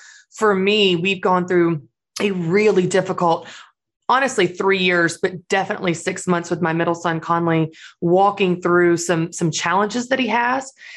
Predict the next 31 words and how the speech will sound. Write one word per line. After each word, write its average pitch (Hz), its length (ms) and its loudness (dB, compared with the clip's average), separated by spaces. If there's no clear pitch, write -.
And 202 140 0
because 208 300 -2
I'm 196 120 0
very 175 220 0
private 170 480 -4
about 220 200 -4
those 240 140 0
challenges, 240 640 -2
I 190 140 -2
don't 190 220 -2
have 180 160 -4
that - 160 -8
community 185 460 2
around 165 400 0
me. 233 380 -2
And 196 180 -2
so 196 140 2
I 185 120 2
feel 185 160 -2
like 180 160 0
I'm 175 180 -2
carrying 180 460 2
the 175 80 2
weight 175 140 0
of 170 60 -6
the 170 60 0
world 170 160 2
on 175 40 0
my 165 80 0
shoulders, 180 380 -2
because 190 400 -2